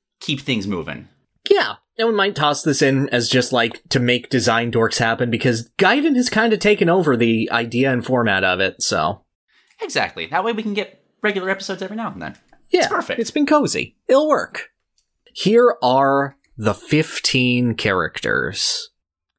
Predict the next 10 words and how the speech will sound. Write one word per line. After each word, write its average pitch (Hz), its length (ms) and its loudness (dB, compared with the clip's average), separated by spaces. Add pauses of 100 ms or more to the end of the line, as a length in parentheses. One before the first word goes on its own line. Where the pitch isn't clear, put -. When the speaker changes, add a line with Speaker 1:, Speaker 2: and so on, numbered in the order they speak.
(560)
Speaker 2:
Ashera 160 560 0 (460)
from 113 240 -2
Xenoblade 151 580 2
Chronicles 131 560 0
three. - 440 -2 (1120)
Atreus, - 800 -2 (320)
God 127 260 2
of 131 120 -4
War 110 280 2
Ragnarok. 71 800 -4